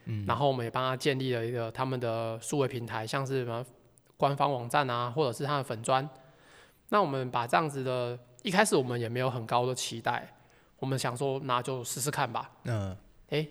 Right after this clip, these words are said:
Speaker 2: 结果没想到官网建立起来，然后平台建立起来，那社区就曝光了。那很自然的一些资源啊，或者是一些地方的凝聚力，它就越来越强了。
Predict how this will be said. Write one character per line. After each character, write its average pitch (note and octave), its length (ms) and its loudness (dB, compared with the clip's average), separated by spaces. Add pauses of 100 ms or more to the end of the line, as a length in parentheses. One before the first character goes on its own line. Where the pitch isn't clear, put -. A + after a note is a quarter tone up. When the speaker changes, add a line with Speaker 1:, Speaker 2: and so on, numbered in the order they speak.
Speaker 2:
结 D#3 140 2
果 D3 80 4
没 C3+ 120 0
想 C#3 180 -2
到 C3 580 2
官 D3+ 160 6
网 C#3 200 4
建 D3+ 160 2
立 D3 100 2
起 - 220 -4
来， A2 280 -2
然 B2 160 -4
后 C3+ 140 4
平 C3 200 -2
台 A#2+ 160 -2
建 C3 160 -2
立 C3 100 -2
起 B2+ 140 -6
来， A2 200 -4 (440)
那 C#3 180 4
社 C#3+ 240 2
区 C3 460 -4 (300)
就 C3+ 180 4
曝 D3 180 -4
光 B2+ 220 4
了。 A#2 180 0 (640)
那 C#3+ 120 2
很 C#3 180 -2
自 F3+ 180 -2
然 B2 220 4
的 B2 140 -2
一 C3+ 60 0
些 C3 200 0
资 D3 240 -2
源 C3 240 2
啊， A#2+ 240 0
或 D3+ 160 0
者 A#2+ 120 0
是 C3+ 180 -4
一 C3+ 40 -2
些 C3 280 0
地 D3+ 160 -4
方 C#3 160 4
的 B2+ 100 -2
凝 A#2+ 140 -2
聚 C3 220 0
力， C3 40 0
它 B2+ 160 0
就 C3 160 0
越 C#3 140 4
来 A#2+ 100 4
越 C3 140 0
强 - 240 -6
了。 A#2+ 100 -12